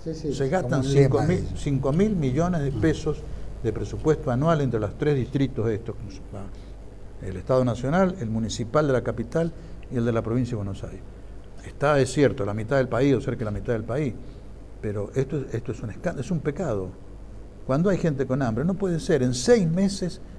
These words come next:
Speaker 2: el hambre tiene que ser cero, hermano, cero. Hay que tomar todas las fuerzas del Estado y las sociales, todas las O N G, las organizaciones libres del pueblo, que son muy activas y numerosas,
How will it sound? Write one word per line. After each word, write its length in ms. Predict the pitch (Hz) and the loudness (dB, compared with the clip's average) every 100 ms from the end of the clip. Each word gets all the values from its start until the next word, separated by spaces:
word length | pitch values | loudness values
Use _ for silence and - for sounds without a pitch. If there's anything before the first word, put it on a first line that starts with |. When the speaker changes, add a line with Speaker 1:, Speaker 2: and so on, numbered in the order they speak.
| - | -8
Speaker 2:
el 180 | - 131 | 0 2
hambre 260 | 170 160 139 | 4 2 2
tiene 200 | 147 139 | 0 0
que 80 | 143 | 0
ser 280 | 151 139 - | 0 -2 -4
cero, 400 | - 151 107 98 | 0 2 2 -2
hermano, 440 | 104 101 95 95 95 - | -6 -6 -6 -8 -10 -12
cero. 420 | - - 175 98 - - - - - - - | -8 0 0 0 -4 -10 -14 -14 -14 -14 -4
Hay 100 | 185 | 0
que 140 | 185 - | 0 0
tomar 400 | 147 165 170 - - | 2 2 2 0 0
todas 260 | 208 196 | 4 6
las 120 | 147 | 4
fuerzas 400 | 117 143 143 120 | 4 2 2 -4
del 140 | - 107 | -4 -4
Estado 440 | 98 151 151 151 | -4 -2 -2 -2
y 120 | - 117 | 0 -2
las 160 | 110 | -2
sociales, 560 | - 92 151 101 98 120 - - - - | -6 -2 0 0 0 -4 -8 -14 -14 -4
todas 220 | 175 165 | 2 4
las 100 | 127 | 4
O 140 | 123 117 | 2 2
N 180 | 113 113 | 0 0
G, 220 | 143 135 | 2 4
las 120 | 107 - - - | 2 -4 -10 -6
organizaciones 640 | 117 120 113 107 113 139 117 | -2 0 0 -2 -2 0 0
libres 240 | 135 117 | 2 2
del 80 | 104 | 0
pueblo, 280 | 131 131 113 | 0 0 0
que 60 | |
son 220 | 104 143 | -4 -2
muy 180 | 156 202 | 0 2
activas 380 | 143 - 156 127 | 0 0 2 2
y 40 | |
numerosas, 560 | 117 110 104 95 - 120 | 2 0 0 -2 -4 -8